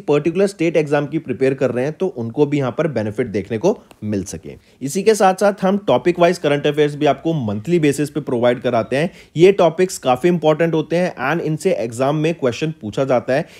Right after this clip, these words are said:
ये टॉपिक्स जैसे नेशनल अफेयर्स, गवर्नमेंट स्कीम्स, इंटरनेशनल अफेयर्स, विजिट्स, banking and finance, इकोनॉमी से रिलेटेड, स्पोर्ट्स, डिफेंस, कोई नई एप्लीकेशन अगर आई है, कोई नई टेक्नोलॉजी मार्केट में आई है, तो we make sure कि हम वो कवर करें, ताकि आपकी लर्निंग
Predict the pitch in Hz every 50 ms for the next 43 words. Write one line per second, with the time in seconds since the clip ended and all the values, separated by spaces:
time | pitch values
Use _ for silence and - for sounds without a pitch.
0 | - _ - 156 175 175 180 180 170 165 190 185 175 156 151 147 - 180 165 139
1 | 123 123 120 - 151 147 143 139 - 139 139 131 135 - - - 127 127 139 147
2 | 156 151 - - 147 143 139 135 127 - - 131 147 143 165 165 156 156 - 165
3 | 147 143 135 139 139 135 131 131 - - 123 131 131 143 165 165 151 - - -
4 | 113 95 117 120 131 131 156 165 160 156 156 143 143 135 131 131 131 127 127 -
5 | - 110 113 - 143 147 156 170 175 160 170 156 147 139 131 131 131 135 131 123
6 | - - - - _ _ - - - - 170 180 185 180 180 - - - _ _
7 | - 123 135 147 - 170 170 175 175 165 156 - - - _ _ - - 151 165
8 | 180 180 165 160 170 170 160 139 127 - 156 160 151 175 165 - 190 165 160 151
9 | 147 147 143 139 135 131 127 135 123 113 107 - - - _ - 156 170 165 165
10 | 170 170 165 151 127 131 151 147 151 160 160 175 185 160 143 139 139 131 143 -
11 | 147 139 135 131 127 127 131 123 - 147 147 135 131 135 127 113 110 120 123 120
12 | - - 139 156 202 208 - - 135 - - 147 175 165 131 117 120 139 139 143
13 | - 104 95 110 110 107 120 123 151 208 - - - - _ - 123 120 117 -
14 | 131 120 110 104 - 123 117 107 104 101 104 127 156 190 226